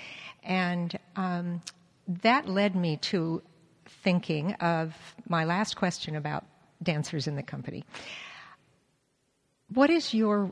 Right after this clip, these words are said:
exact role in our San Francisco Ballet School? What is the,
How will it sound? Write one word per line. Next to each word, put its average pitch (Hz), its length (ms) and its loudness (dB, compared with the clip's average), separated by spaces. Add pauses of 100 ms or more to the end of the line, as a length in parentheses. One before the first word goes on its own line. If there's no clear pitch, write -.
exact 156 540 0
role 156 580 0 (720)
in 175 380 4
our 147 420 0
San 151 220 -4
Francisco 160 400 -4
Ballet 147 280 -2
School? - 480 -8 (1160)
What 202 220 0
is 190 360 0
the, 160 300 0